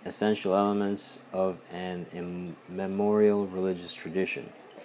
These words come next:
These few remarks will serve for the present to delimit the historical horizon of shamanism. Sho-,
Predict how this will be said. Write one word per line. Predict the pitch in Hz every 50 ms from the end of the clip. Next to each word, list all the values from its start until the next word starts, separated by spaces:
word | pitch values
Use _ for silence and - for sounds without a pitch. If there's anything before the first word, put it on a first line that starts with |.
| - - - - - - - - - - - - - - - - - - - - - - - -
These | 123 143 143 -
few | - - 160 165 160 160 160 151
remarks | 123 - 117 127 127 120 110 101 98 101 101 - -
will | 101 107 113 117
serve | 113 - - 101 98 98 101 95 -
for | - 101 98
the | 104 104
present | - - - 95 90 87 85 85 85 82 82 82 -
to | - - 95 92 90 90 90 90 87 - - - - - - - - -
delimit | - 107 107 113 113 110 107 107 107 107 104 101 -
the | 95
historical | 92 95 95 - - 98 98 101 101 95 - 92
horizon | 92 90 90 87 87 87 87 87
of | 87 85 -
shamanism. | - 85 82 82 82 80 80 80 78 76 76 - - - - -
Sho-, | - - - 107 110 110 90